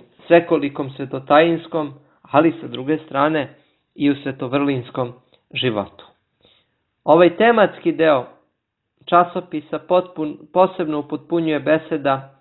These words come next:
svetog vladike Nikolaja na temu svete tajne od osvećenja. Sa druge strane,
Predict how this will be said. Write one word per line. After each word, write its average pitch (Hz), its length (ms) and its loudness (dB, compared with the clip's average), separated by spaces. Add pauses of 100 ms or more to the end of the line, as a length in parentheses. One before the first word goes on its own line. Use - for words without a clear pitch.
(560)
svetog 156 260 0
vladike 139 480 2
Nikolaja 135 680 2
na 117 120 -8
temu 127 440 -8
svete 131 280 -16
tajne 123 340 -10
od 113 100 -14
osvećenja. 151 720 0 (1080)
Sa 147 80 2
druge 156 260 2
strane, 165 600 2